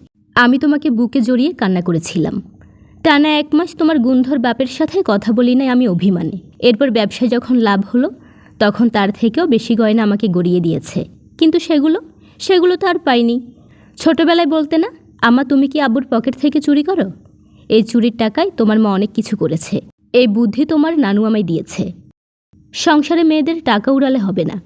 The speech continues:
বরং সঞ্চয় আর হিসেবি হতে হয়। মানুষের অবস্থান কই থেকে কই চলে যায় বলা তো যায় না। সংসার কিন্তু মেয়েরাই ধরে রাখে।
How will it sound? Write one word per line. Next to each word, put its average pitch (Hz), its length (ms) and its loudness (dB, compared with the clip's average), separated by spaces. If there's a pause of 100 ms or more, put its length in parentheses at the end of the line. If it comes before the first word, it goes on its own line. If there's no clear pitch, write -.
(100)
বরং 220 240 2
সঞ্চয় 240 500 0
আর 262 80 0 (120)
হিসেবি 226 320 0
হতে 180 220 -4
হয়। 185 200 -4 (560)
মানুষের 254 440 2
অবস্থান 294 520 -2
কই 262 220 0
থেকে 294 300 -2
কই 294 160 0
চলে 285 300 0
যায় 285 220 0
বলা 202 260 2
তো 247 120 -2
যায় 180 220 0
না। 165 160 -6 (520)
সংসার 247 440 0
কিন্তু 294 280 0
মেয়েরাই 226 360 2
ধরে 175 280 -2
রাখে। 143 340 -8